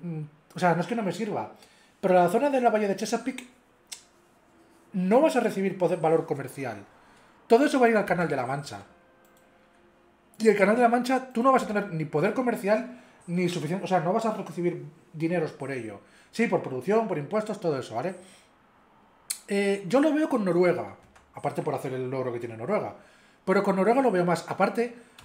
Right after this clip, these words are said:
lo que viene de Norteamérica, de aquí, del Golfo de San Lorenzo y Bahía de Hudson, viene aquí al Mar del Norte. El Mar del Norte, cuando Escocia desaparezca, va a estar dominado por Inglaterra. De hecho, ya fíjate que son Escocia, Inglaterra y Noruega los tres países que más poder tienen en el nodo del Mar del Norte.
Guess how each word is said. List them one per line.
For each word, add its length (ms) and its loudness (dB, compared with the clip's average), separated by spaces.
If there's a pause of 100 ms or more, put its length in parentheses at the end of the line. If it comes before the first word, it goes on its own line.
(140)
lo 140 2
que 100 2
viene 200 4
de 100 0
Norteamérica, 880 0
de 100 -2
aquí, 200 -6
del 340 2
Golfo 180 -2
de 20 -6
San 80 -4
Lorenzo 200 -2
y 20 -2
Bahía 220 0
de 80 0
Hudson, 460 -4 (280)
viene 220 2
aquí 220 -2
al 160 4
Mar 160 2
del 200 -2
Norte. 460 -4 (480)
El 120 -2
Mar 180 0
del 180 -2
Norte, 520 -2
cuando 440 -4
Escocia 340 -2
desaparezca, 800 -4 (320)
va 60 4
a 20 6
estar 180 2
dominado 360 2
por 120 0
Inglaterra. 420 -2
De 60 2
hecho, 120 -4
ya 100 0
fíjate 460 -6 (300)
que 100 -4
son 160 0
Escocia, 320 -2
Inglaterra 340 -2
y 40 -4
Noruega 260 0
los 120 -4
tres 120 -10
países 280 -6
que 100 -6
más 180 -4
poder 300 -2
tienen 280 -2
en 80 -2
el 120 -4
nodo 200 -2
del 140 -4
Mar 160 -6
del 220 -8
Norte. 380 -2